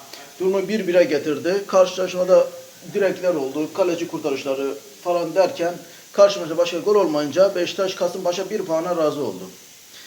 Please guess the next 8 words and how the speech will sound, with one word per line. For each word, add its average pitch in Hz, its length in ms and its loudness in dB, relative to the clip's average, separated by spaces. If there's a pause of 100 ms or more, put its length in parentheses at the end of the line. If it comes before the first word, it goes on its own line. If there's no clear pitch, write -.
(880)
Evet, - 280 4
Gaziantep 208 640 4
F 202 180 4
K 196 280 4 (1120)
hayal 202 280 6
kırıklığı 180 480 0
yarattı. 160 640 2 (640)
Çünkü 196 500 0